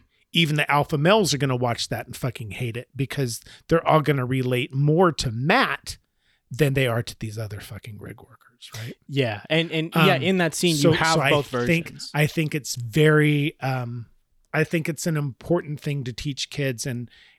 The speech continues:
Speaker 1: and, um, it would be something that, um, that I think I could sell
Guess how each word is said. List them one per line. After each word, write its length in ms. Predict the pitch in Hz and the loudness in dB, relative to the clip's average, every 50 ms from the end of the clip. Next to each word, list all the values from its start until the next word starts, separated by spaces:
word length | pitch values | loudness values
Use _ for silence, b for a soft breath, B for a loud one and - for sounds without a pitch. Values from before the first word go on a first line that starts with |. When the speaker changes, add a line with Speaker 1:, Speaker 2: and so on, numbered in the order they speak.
| b _ | b _
Speaker 1:
and, 500 | - 151 147 135 131 127 123 131 139 170 - _ _ _ _ _ | 0 0 0 0 -2 -4 -6 -6 -8 -8 -10 _ _ _ _ _
um, 460 | 143 143 131 117 110 113 113 117 117 _ _ _ _ _ _ _ _ _ _ _ _ _ _ _ _ _ _ _ - | -4 -4 -4 -4 -6 -10 -12 -14 -16 _ _ _ _ _ _ _ _ _ _ _ _ _ _ _ _ _ _ _ -4
it 200 | 156 156 - - | -4 -4 -2 -2
would 160 | 147 143 123 | -4 -4 -2
be 180 | - 151 147 135 | -2 -2 -2 -2
something 600 | - - - 156 147 - - - 143 135 135 135 | -2 -2 -2 -2 -2 -4 -4 -6 -4 -4 -4 -4
that, 520 | 107 139 135 123 123 127 - - _ - | -4 -2 -2 -2 -2 -4 -6 -10 _ -6
um, 400 | 147 135 120 120 117 113 120 117 - _ _ _ _ _ _ _ _ _ _ _ _ _ _ _ _ - | -6 -4 -4 -4 -6 -8 -12 -14 -16 _ _ _ _ _ _ _ _ _ _ _ _ _ _ _ _ -2
that 100 | 160 160 | 0 0
I 60 | 151 | 0
think 200 | - 214 214 196 | 0 -2 -4 -4
I 60 | 214 196 | -4 -4
could 160 | - 139 - | -4 -4 -6
sell 540 | - - - 208 139 92 104 104 120 - | -4 -4 -4 -4 -4 -4 -6 -10 -14 -18